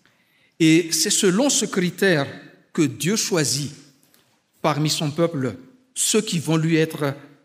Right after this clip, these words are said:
utiles. Alors, comment a-t-il opéré son choix en Israël ?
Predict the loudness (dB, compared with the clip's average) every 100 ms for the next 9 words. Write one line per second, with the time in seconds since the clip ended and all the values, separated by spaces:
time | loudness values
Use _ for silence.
0 | _ -8 -4 -4 -4 -6 -10 -18 _ _
1 | _ _ _ _ -14 -2 2 2 -2 -10
2 | -20 -14 -2 0 2 0 -4 -12 -8 -4
3 | -2 2 0 4 2 6 4 6 4 2
4 | -2 -4 0 -2 -2 -2 -2 -2 -8 -4
5 | -2 0 -2 -2 -2 -2 -6